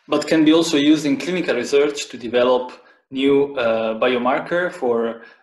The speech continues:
uh, integrity of brain connection and also to probe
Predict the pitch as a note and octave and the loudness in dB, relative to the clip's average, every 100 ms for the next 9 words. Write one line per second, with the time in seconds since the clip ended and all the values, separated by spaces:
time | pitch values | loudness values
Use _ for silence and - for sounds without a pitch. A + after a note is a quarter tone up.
0 | - A#2+ A2+ A2+ - - - - C#3+ A#2 | -12 -8 -6 -8 -12 -16 -18 -12 -10 -2
1 | D#3 D3+ C3+ A#2 A2+ B2 B2 A#2 C3+ - | 0 0 0 -2 -2 -4 -2 -4 -4 -4
2 | D3+ C3 A#2+ A#2 B2+ A#2+ - C#3+ C3 A#2 | -6 -6 -6 -8 -12 -16 -6 0 0 -2